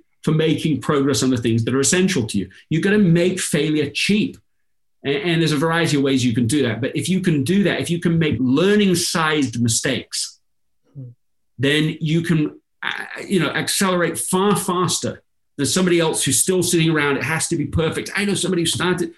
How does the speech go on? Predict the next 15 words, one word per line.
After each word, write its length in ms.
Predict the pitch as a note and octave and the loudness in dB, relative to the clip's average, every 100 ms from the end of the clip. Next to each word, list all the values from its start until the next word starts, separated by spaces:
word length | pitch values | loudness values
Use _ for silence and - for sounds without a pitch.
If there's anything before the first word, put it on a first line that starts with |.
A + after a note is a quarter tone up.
| - | -4
wanted 240 | E3+ G3+ - | 0 2 0
to 60 | |
start 240 | - E3 - | -2 -4 -4
a 100 | - | -4
podcast 380 | D#3+ E3+ D#3+ | -4 -2 -2
the 80 | - | -2
same 680 | C3+ - E3+ F3 A#3+ A#3 - - | -4 -2 -2 0 0 0 -4 -8
week 460 | C3+ D3+ A3+ F3 - | -2 2 2 2 0
that 100 | C#3 | 0
I 80 | C#3+ | 0
started 460 | - D3 D3+ C#3 | -2 -4 -4 -2
the 60 | C#3 | -2
What's 220 | D3 - | -2 -4
Essential 320 | C3+ C#3+ C3+ | -4 -4 -4
podcast. 500 | C3 D3+ - G#2 F#2+ | -6 -8 -4 -4 -4